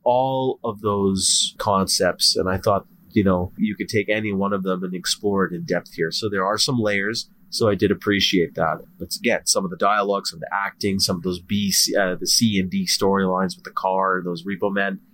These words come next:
terrible. Didn't like Betty at all. Terrible. Joe and Betty, terrible.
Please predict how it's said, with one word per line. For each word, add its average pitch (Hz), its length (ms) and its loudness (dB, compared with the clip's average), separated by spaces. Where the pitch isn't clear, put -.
terrible. 107 580 0
Didn't 113 260 -4
like 104 340 -2
Betty 101 320 0
at 98 80 0
all. 98 400 2
Terrible. 95 580 2
Joe 98 200 0
and 92 100 -6
Betty, 92 240 -2
terrible. 92 600 0